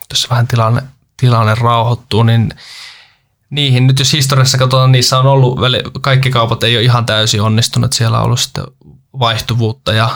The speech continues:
sitten jonkun pieniä ongelmia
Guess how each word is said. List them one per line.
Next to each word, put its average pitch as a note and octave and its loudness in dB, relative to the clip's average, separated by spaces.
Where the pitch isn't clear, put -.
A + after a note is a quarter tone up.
sitten - -8
jonkun G2+ 0
pieniä A#2 0
ongelmia A2+ 2